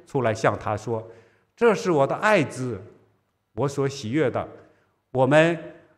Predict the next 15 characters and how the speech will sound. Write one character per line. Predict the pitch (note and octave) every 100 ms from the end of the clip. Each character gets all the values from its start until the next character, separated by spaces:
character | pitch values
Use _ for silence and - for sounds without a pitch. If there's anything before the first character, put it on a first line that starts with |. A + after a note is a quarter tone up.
| -
同 | - D3
他 | F3 F3 E3
在 | E3+ F3+ D3
圣 | B2+ - A#3 C#3
山 | - E3
的 | C3
时 | -
候， | C3+ G2 G#2+
亲 | - - A#3 A#3
自 | A3+ A#3+ D#3+
听 | A2 - D3+ D3
见 | D3+
这 | A2 A#2
声 | - C#3+
音 | C#3+ C#3+ -